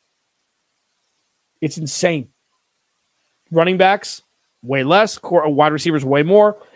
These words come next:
It begs the question, why not just take a stab at a wide receiver every year? Because if you nail one, that's four years of very inexpensive contracts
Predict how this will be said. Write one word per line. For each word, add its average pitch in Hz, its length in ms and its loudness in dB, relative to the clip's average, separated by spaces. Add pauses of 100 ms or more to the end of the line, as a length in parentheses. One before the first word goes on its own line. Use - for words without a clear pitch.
(100)
It 156 100 -2
begs 160 220 0
the 139 60 -8
question, 151 360 0
why 143 240 2
not 156 340 0
just 135 280 -12 (100)
take 165 160 -4
a 156 60 -4
stab 165 380 0
at 147 60 -6
a 135 40 -4
wide 139 240 0
receiver 160 360 -4
every 127 280 -6
year? 208 320 4 (240)
Because 143 260 -2
if 127 120 -8
you 143 100 -4
nail 196 280 2
one, 196 180 2
that's 156 200 -4
four 180 260 0
years 175 500 -2 (240)
of 139 360 -4 (100)
very 170 440 -2
inexpensive 180 720 -6
contracts 147 640 -6